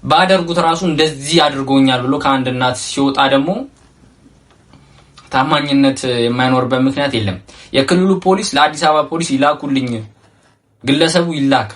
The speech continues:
በአካል መጥቶ ቃል ይስጥ» ብሎ ለአዲስ አበባ ፖሊስ በተደጋጋሚ ደብዳቤ አስገብቶ ነበር። ያ ደብዳቤ ግን እስካሁን ድረስ ምንም ነገር አልደረሰም። ከዘጠኝ ዓመት በፊት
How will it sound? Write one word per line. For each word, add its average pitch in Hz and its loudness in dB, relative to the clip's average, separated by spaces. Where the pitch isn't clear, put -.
በአካል 156 0
መጥቶ 156 -4
ቃል 160 0
ይስጥ» 151 -8
ብሎ 143 -6
ለአዲስ 143 0
አበባ 139 0
ፖሊስ 160 -2
በተደጋጋሚ 135 0
ደብዳቤ 123 2
አስገብቶ 110 -4
ነበር። 90 -10
ያ 139 4
ደብዳቤ 170 0
ግን 185 0
እስካሁን 160 0
ድረስ 180 2
ምንም 143 2
ነገር 135 2
አልደረሰም። 104 -4
ከዘጠኝ 127 -4
ዓመት 120 -2
በፊት 101 -6